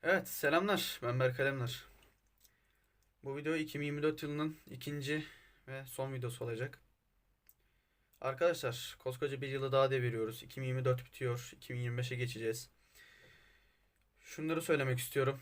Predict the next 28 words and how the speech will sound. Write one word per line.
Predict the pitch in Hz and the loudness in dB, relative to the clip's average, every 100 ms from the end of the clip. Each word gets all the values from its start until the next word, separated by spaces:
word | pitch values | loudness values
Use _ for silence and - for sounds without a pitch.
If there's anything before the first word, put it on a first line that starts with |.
| - | -8
İki | - 151 | -8 -4
bin | 143 | -2
yirmi | 143 143 | 0 2
dört | 143 - | 2 2
benim | 143 | 0
hayatımın | 139 139 135 139 - | 4 4 4 0 6
en | 160 | 6
mükemmel | 151 135 160 143 135 | 6 4 4 4 2
senelerinden | 139 135 131 131 131 131 | 4 4 4 2 2 2
biriydi. | 131 131 123 110 - _ - _ | 2 2 2 -2 -8 _ -20 _
O | 170 | -2
kadar | 196 180 | 6 6
mükemmel | 170 160 170 160 156 | 6 4 2 4 4
bir | 147 | 4
senedi | 151 147 143 | 2 2 0
ki | 135 143 | 0 0
anlatamam | 131 131 131 143 135 123 | 2 4 4 4 4 4
size | - 113 | 2 2
arkadaşlar. | 113 113 113 - 110 | 2 0 0 2 4
Var | 120 127 | 6 6
ya, | 117 113 | 6 2
demek | 120 127 | 2 2
isterdim | - - 135 135 156 | 4 10 10 10 4
de. | 117 117 - - - - _ _ _ _ _ _ _ - - - 240 | 2 -2 -12 -20 -20 -20 _ _ _ _ _ _ _ -18 -14 -10 -8
<laughs> | 190 | -2
Bunu | 139 185 | 4 8
desem | 185 190 196 | 10 10 12
herhalde | 185 180 180 180 196 | 12 12 12 10 8